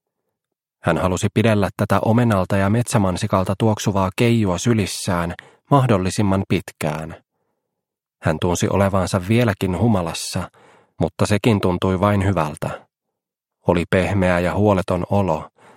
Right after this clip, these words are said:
jollaista hän ei ollut tuntenut pitkiin aikoihin. Ja se oli kyllä enemmän Saanan kuin humalan ansiota.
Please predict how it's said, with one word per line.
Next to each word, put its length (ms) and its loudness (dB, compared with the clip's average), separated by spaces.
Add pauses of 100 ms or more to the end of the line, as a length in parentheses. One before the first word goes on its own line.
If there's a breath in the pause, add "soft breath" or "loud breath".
(140 soft breath)
jollaista 420 2
hän 220 2
ei 160 2
ollut 300 -2
tuntenut 380 2 (100)
pitkiin 460 0
aikoihin. 680 -4 (1000)
Ja 100 2
se 180 2
oli 220 2
kyllä 260 -2
enemmän 500 0
Saanan 380 2
kuin 280 -2
humalan 420 0
ansiota. 760 -6